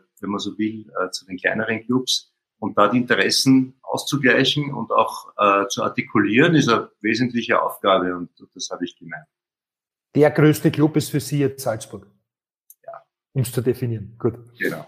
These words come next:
Speaker 2: Wir führen dieses Gespräch im Vorfeld der Aufsichtsratssitzung, im Vorfeld der Hauptversammlung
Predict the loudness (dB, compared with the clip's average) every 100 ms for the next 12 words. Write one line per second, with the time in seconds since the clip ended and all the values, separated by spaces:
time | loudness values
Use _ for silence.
0 | _ 2 6 8 8 6 4 0 4 4
1 | 4 2 2 0 4 4 2 -2 -4 -4
2 | 0 2 4 6 4 4 0 2 2 2
3 | 0 -2 -2 0 -2 -2 0 2 2 0
4 | 0 0 2 0 -2 -2 -4